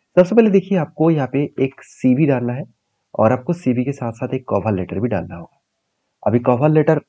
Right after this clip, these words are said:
यहाँ पे आप अगर बनाने, बनाना नहीं जानते हैं, तो Google में जाइए और Cover letter search करिए, आपको मिल जाएगा। तो उसके बाद आपको एक चीज़ को याद रखना है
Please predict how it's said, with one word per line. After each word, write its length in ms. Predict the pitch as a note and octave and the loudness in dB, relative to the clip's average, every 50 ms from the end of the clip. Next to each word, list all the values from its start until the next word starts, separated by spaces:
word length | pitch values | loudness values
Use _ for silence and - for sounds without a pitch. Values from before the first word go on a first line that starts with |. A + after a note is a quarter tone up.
| _ - | _ -4
यहाँ 140 | B2+ B2+ B2 | -4 -2 0
पे 200 | C#3 C3+ C3+ - - - | 2 2 2 2 0 0
आप 240 | A2+ A#2+ A#2+ A#2+ _ - | -2 -2 -2 -6 _ -6
अगर 200 | - G#2+ B2 B2+ | -2 0 0 0
बनाने, 500 | A#2 G#2 G#2+ A2 A2+ B2 C3 C3 C3 A#2+ - _ _ _ _ _ F#2+ - | 0 0 0 0 0 0 0 -2 -2 -4 -6 _ _ _ _ _ _ -6
बनाना 240 | - G2+ G#2 A2 A2+ | -2 0 0 0 0
नहीं 180 | A#2 A#2 B2 A#2+ | 0 -2 -2 -2
जानते 300 | A#2 G#2 F#2+ F#2+ - G#2 | -2 -4 -4 -4 -4 -6
हैं, 140 | A2+ D#3 F3 _ _ _ _ _ _ _ _ _ | -6 -6 -8 _ _ _ _ _ _ _ _ _
तो 140 | _ - B2+ | _ -6 -2
Google 320 | G#2+ A#2 A2 B2 B2+ C3+ | 0 2 2 4 4 4
में 80 | C#3+ B2+ | 4 4
जाइए 280 | C3 B2 A#2+ C3 E3+ - _ _ _ _ _ _ _ - | 2 0 -2 -4 -6 -10 _ _ _ _ _ _ _ -4
और 140 | C3 A#2+ - | -2 2 4
Cover 180 | B2 A#2 B2+ B2+ | 4 4 4 2
letter 200 | A#2+ A2+ - A#2+ | -2 -2 -4 -6
search 260 | - - G2+ G2 - | -6 -6 -8 -8 -6
करिए, 220 | - G#2+ G#2 C3 | -6 -4 -2 -2
आपको 200 | C3+ - - C3+ | -4 -4 -4 -4
मिल 140 | A2+ F#2+ F2 | -4 -4 -4
जाएगा। 280 | - - - - - - _ _ _ _ _ _ _ _ _ _ _ _ _ _ - | -6 -8 -12 -12 -14 -18 _ _ _ _ _ _ _ _ _ _ _ _ _ _ 6
तो 340 | F3 F3 E3+ - - - _ _ | 6 6 6 4 2 -6 _ _
उसके 220 | - - - - G#3 | -6 -2 2 4 4
बाद 220 | F3 F3+ F3 F3 | 6 4 4 2
आपको 540 | - - - - - D3 D3 D3 C#3 - _ _ _ _ - | 0 -2 -2 -2 0 2 2 2 0 -2 _ _ _ _ -2
एक 140 | C3 C3+ - | -2 -2 0
चीज़ 140 | - C#3+ C#3+ | 0 0 0
को 100 | C3+ C#3+ | 0 0
याद 200 | B2+ A#2 A#2 A#2+ B2 | 0 -2 -2 -4 -4
रखना 200 | C3 A#2+ A#2+ A#2+ | -4 -4 -4 -4
है 160 | A#2+ C#3+ | -4 -6